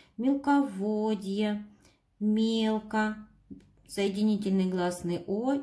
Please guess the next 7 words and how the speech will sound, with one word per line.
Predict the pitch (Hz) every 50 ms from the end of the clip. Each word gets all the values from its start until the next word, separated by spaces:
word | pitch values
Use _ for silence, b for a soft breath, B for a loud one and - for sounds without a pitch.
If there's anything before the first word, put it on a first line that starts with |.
| - -
и | - 208 208 196 160 - -
мягкий | 185 196 202 190 180 180 180 - - - 175 170
знак | 170 175 175 180 208 247 262 - - -
разделительный. | - 190 185 190 185 175 165 165 190 202 202 214 202 202 - - 160 165 160 160
Разделяется | 165 170 175 160 156 170 190 180 180 170 160 160 156 - - 156 151
гласный | 160 175 208 254 269 - - 185 165 139 - -
от | 180 208 214 - -